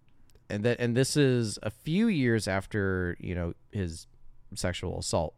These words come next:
as well. So he's also dealing with that and his physical ailments. Like,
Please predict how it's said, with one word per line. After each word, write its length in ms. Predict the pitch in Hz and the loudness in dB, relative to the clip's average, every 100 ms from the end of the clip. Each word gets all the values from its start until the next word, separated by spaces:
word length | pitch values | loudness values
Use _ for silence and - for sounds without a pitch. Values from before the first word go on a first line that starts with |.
| - | -8
as 100 | 90 | -4
well. 300 | 98 - - - - _ _ _ | -4 -4 -10 -18 -20 _ _ _
So 80 | - | -6
he's 100 | 92 | -2
also 220 | 87 - | -2 -4
dealing 280 | 82 85 76 | -4 -4 -4
with 140 | 82 - | -4 2
that 260 | 85 - _ _ - | 2 0 _ _ -2
and 180 | 117 131 | 2 4
his 120 | 123 | 4
physical 360 | 127 104 101 95 | 2 2 0 -2
ailments. 560 | 90 90 87 87 - - | -2 -2 -2 -4 -8 -4
Like, 220 | 98 90 | -2 -2